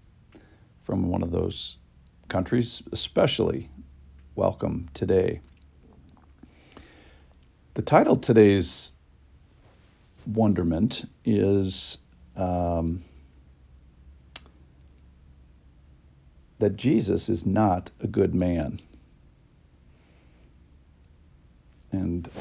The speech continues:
we'll develop that thought here in just a little bit. The context of the story is Jesus is,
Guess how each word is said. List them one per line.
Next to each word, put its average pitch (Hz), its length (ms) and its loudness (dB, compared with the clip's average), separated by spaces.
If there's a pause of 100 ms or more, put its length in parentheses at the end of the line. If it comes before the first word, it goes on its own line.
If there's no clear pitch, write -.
(120)
we'll 104 120 0
develop 95 500 2
that - 240 -2
thought 90 260 -2
here 90 160 -6
in 85 120 -6
just 85 240 -10
a - 20 -10
little 87 240 -8
bit. - 260 -8 (520)
The 104 100 -8
context 170 560 0
of 104 80 -4
the 98 80 -6
story 101 480 2
is 87 200 -8
Jesus 101 600 -4 (160)
is, 90 380 -10